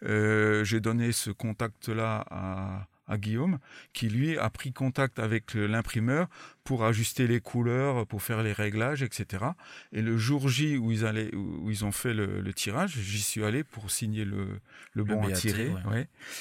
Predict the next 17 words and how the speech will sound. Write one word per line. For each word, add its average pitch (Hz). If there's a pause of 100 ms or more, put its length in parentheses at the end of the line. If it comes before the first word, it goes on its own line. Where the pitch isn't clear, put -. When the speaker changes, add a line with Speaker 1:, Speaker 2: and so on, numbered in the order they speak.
(280)
Speaker 1:
Et 95
puis, 104
euh, 92
voilà. 123 (520)
Donc 98
c'est -
intéressant 104
de, 101 (320)
de 101
Speaker 2:
Ok. 101
Speaker 1:
voir, 117
de, 104
de 98
voir 110
naître 135
son 107
livre. 123